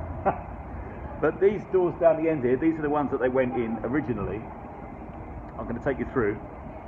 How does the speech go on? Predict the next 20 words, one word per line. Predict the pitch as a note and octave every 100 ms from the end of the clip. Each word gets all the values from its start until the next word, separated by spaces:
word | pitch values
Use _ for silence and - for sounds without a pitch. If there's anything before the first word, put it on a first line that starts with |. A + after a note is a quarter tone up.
| - - - - -
And | A#2+ B2
the |
box | D#3 F3 -
office | B2+ A#2 -
used | A#2 -
to |
be | A2 G#2 G2+ -
just | A#2 -
inside | G#2+ F2+ G2+ G2
here. | G2+ A#2 - - - - - - - - - - - - - - -
I'll | -
show | D#3
you |
where | C3
the | A#2
box | B2 -
office | G#2+ G#2+
used | A#2+ A2
to | -
be. | G2